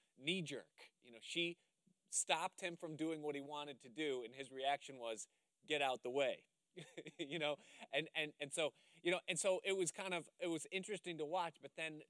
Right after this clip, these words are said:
to, to be able to take Sarah aside and then explain to her something about human nature and say, "Listen, that's the way human people respond when you try to restrict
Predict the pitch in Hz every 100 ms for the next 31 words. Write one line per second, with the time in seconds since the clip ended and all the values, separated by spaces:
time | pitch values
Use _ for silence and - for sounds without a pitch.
0 | - 151 - 143 156 151 135 131 - 147
1 | - - 170 180 156 123 - 123 104 98
2 | 98 _ _ _ _ 139 139 135 117 -
3 | - - 147 165 190 160 123 117 - 131
4 | 117 123 113 117 110 - 131 117 117 120
5 | - 82 _ _ _ _ _ _ _ 113
6 | - 127 120 156 - 92 _ _ _ 110
7 | 131 160 - - - _ - 135 147 165
8 | 131 117 - - 170 170 151 131 120 _
9 | _ - 170 156 127 113 117 - - -
10 | 185 160 110 104 127 _ _ _ _ _
11 | _ 120 135 127 120 131 139 - 147 127
12 | 117 107 - - - 180 -